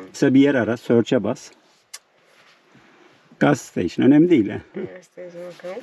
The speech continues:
Speaker 1: Seç bir tanesini.
Speaker 2: Add stop mu?
Speaker 1: Ha, stop demeden, e, de, de, biraz önce arama yaptığımız için oradan, o yüzden. Nasıl hız?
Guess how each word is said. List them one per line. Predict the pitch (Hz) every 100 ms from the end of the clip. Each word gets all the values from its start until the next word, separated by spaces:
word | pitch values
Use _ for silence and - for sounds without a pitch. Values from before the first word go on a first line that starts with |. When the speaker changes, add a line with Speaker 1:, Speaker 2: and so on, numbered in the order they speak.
| - -
Speaker 1:
Seç | - 160 147
bir | 123
tanesini. | - 95 90 - 123 160 180 _ _ _ _ _ _ _ - - - _ _ _ _ _ _ 285 294 - _ _
Speaker 2:
Add | 180 180
stop | - 208 - 175
mu? | 143
Speaker 1:
Ha, | 110 165 165
stop | - 139 127
demeden, | 143 123 104 139 339
e, | 156 175 220 277 233 277 285 240
de, | - - 269 - _ _ _ _ _ -
de, | 151 - -
biraz | 127 127
önce | 123 123 120
arama | 113 120
yaptığımız | 120 - 135 123
için | - 143
oradan, | 165 107 180 139
o | 117
yüzden. | 101 90 - _ _ -
Nasıl | 170 175
hız? | 147 -